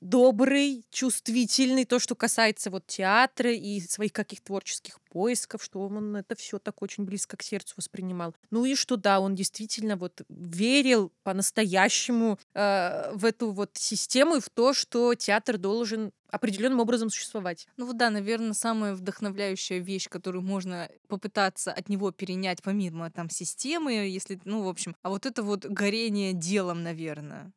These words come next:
Speaker 2: И, и не только у него, но и вот у Немировича, про
Speaker 1: Да, блин.
Speaker 2: которого мы всегда как-то забываем.
Speaker 1: Вот знаете еще, ш-, ну вот что можно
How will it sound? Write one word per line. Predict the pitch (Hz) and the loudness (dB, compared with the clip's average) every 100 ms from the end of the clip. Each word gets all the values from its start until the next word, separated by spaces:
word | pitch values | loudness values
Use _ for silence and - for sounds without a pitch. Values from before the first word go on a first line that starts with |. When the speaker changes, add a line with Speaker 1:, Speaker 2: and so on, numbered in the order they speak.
| _ | _
Speaker 2:
И, | - 226 214 | -10 -6 -2
и | 208 | 0
не | 202 | 2
только | 330 - 233 | 0 2 2
у | 214 | 2
него, | 214 190 185 | 2 0 -2
но | 185 240 | -2 -2
и | |
вот | 220 196 185 | -2 -4 -4
у | 202 | -2
Немировича, | 190 196 196 170 160 - 160 | 0 2 0 -2 -6 -10 -8
про | 190 | 0
Speaker 1:
Да, | 214 | 2
блин. | 226 311 | 6 6
Speaker 2:
которого | 196 | 6
мы | 202 196 | 2 0
всегда | 185 196 185 175 170 | -2 -4 0 0 -2
как-то | 175 180 165 | -12 -10 -8
забываем. | 170 165 160 147 | -8 -8 -10 -4
Speaker 1:
Вот | 226 208 | -4 2
знаете | 226 370 - - | 4 4 4 -2
еще, | 285 277 220 | 4 6 4
ш-, | 202 - | -2 -6
ну | - 262 | 0 0
вот | 240 - | 2 2
что | - 269 | 4 6
можно | 269 226 240 226 | 6 6 4 2